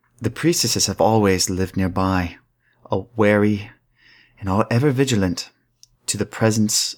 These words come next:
of an old evil. The Belkhanid Caliphate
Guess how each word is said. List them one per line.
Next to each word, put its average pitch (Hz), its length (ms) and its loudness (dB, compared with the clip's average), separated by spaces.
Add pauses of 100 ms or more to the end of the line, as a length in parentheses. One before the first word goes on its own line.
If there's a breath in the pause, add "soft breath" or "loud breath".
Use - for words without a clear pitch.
of 101 120 -6
an 92 100 -2
old 101 300 -2
evil. 101 420 -2 (2000)
The 98 80 -2
Belkhanid 113 640 0
Caliphate 98 720 -4